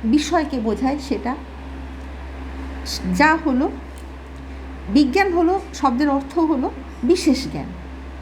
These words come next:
জ্ঞানের কোনো একটা শাখায় বা বিভাগের সুনিয়ন্ত্রিত, সুশৃঙ্খল, সুসংহত জ্ঞান বা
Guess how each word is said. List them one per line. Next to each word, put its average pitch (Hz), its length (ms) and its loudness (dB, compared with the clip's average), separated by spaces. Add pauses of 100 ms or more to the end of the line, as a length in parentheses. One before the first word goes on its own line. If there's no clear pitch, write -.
(400)
জ্ঞানের 330 400 6
কোনো 339 140 4 (100)
একটা 277 200 0
শাখায় 294 560 0
বা 226 120 6
বিভাগের 302 560 4 (120)
সুনিয়ন্ত্রিত, 330 680 2 (160)
সুশৃঙ্খল, 294 640 2 (120)
সুসংহত 302 600 2 (160)
জ্ঞান 220 220 0 (140)
বা 226 120 4